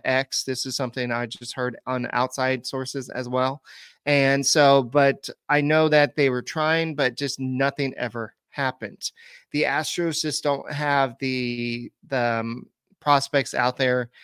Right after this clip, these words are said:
that you need to go out there and really get there. We know we heard a lot of talk that the Astros were trying to get a starter and a clo-, a reliever from the Padres,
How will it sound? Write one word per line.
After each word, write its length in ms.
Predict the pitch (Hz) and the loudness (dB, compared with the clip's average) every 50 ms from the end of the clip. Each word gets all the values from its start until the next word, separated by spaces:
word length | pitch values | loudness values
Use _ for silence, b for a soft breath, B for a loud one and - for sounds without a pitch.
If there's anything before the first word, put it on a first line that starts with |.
| b b b b _ _ | b b b b _ _
that 320 | 143 135 131 127 123 - - | 2 2 4 4 2 0 -4
you 340 | - - - - 131 127 127 | -14 -16 -12 -8 -6 -4 -4
need 440 | 127 131 139 147 139 123 110 107 - | -2 0 0 0 0 0 -2 -4 -8
to 120 | - - 123 | -10 -10 -4
go 220 | 110 131 123 123 | 0 2 4 6
out 240 | 127 123 123 120 - | 6 6 4 2 2
there 280 | 131 123 123 123 - - | 2 2 2 2 0 -2
and 240 | 131 120 120 117 120 | -4 -4 -2 -4 0
really 320 | 127 135 131 127 127 117 | 0 2 2 2 0 -2
get 300 | 107 - - 135 120 - | -4 -4 -4 -4 -4 -4
there. 240 | - 110 110 101 b b b b b b - | -8 -10 -10 -10 b b b b b b -4
We 180 | 135 143 147 | 0 2 4
know 260 | 147 156 165 165 165 | 6 6 8 8 6
we 160 | 156 151 151 143 | 6 6 4 4
heard 260 | 139 156 151 143 139 | 4 4 4 4 4
a 60 | 135 | 4
lot 220 | 135 139 139 135 | 4 6 4 4
of 60 | 135 - | 2 0
talk 320 | - 151 143 143 139 - | 0 2 2 2 2 0
that 160 | 135 127 - | -2 -2 0
the 100 | - 131 | -2 -2
Astros 580 | 127 131 131 131 - - - 131 127 127 120 - | 0 0 0 0 -2 -4 -4 -4 -4 -4 -6 -6
were 140 | 127 127 123 | -8 -8 -6
trying 300 | - 139 131 127 127 127 | -2 -2 0 0 0 -2
to 100 | 127 117 | -4 -6
get 260 | 123 127 127 120 - - | -2 -2 -2 -2 -2 -4
a 160 | - 123 120 | -6 -6 -4
starter 580 | 120 - - 135 127 127 127 127 127 127 131 b b b b b b b b _ - | -6 -4 -2 0 0 0 2 0 -2 -2 -4 b b b b b b b b _ -6
and 240 | 131 123 120 120 117 | -4 -2 -2 -2 -2
a 220 | 117 117 117 113 110 | 0 0 0 -2 -4
clo-, 340 | - - 156 143 139 - - | -2 2 4 4 4 4 2
a 140 | 143 131 123 | 0 -2 0
reliever 520 | 117 135 156 170 175 175 156 139 131 127 | 0 2 4 4 4 2 2 2 0 0
from 300 | 123 - - 165 170 170 | 0 -2 -2 0 0 0
the 80 | 147 127 | -2 -4
Padres, 640 | - 123 117 113 104 117 120 120 131 - - - | -2 -2 -2 -2 -2 -4 -6 -6 -6 -6 -8 -10